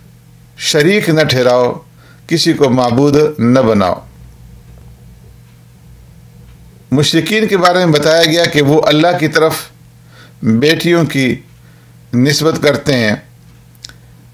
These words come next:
اور اخروی زندگی کا انکار کرتے ہیں، اور بڑے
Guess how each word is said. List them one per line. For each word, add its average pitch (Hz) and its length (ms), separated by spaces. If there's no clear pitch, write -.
اور 151 260
اخروی 170 400
زندگی 156 480
کا 123 180
انکار 135 420
کرتے 147 400
ہیں، 110 220
اور 131 140
بڑے 151 220